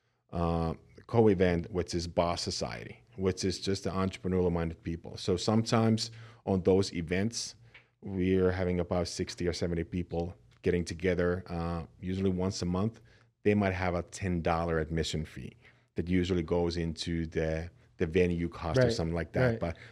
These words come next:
Speaker 1: cost-wise, you can get involved in a very, very, if not free, then in a very, very low cost for, for a random e-, events like that.
Speaker 2: Right. And it's, it, it makes sense. And, you know, I think all the,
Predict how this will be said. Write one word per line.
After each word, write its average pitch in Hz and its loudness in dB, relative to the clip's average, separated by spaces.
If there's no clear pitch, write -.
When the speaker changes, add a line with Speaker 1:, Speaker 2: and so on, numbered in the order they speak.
Speaker 1:
cost-wise, 131 2
you 113 2
can 110 4
get 95 8
involved 87 6
in 80 2
a 80 0
very, 90 4
very, 85 2
if - -2
not 98 0
free, 139 0
then 107 8
in 107 8
a 95 6
very, 92 6
very 85 4
low 82 4
cost 82 -2
for, 80 -2
for 82 -2
a - 0
random 80 -4
e-, 85 -8
events 82 -4
like - -14
that. - -14
Speaker 2:
Right. 117 -2
And 147 2
it's, 151 0
it, 147 2
it 143 2
makes 151 2
sense. 120 0
And, 117 0
you 120 -2
know, 113 0
I 110 -2
think 113 -2
all 117 4
the, 110 2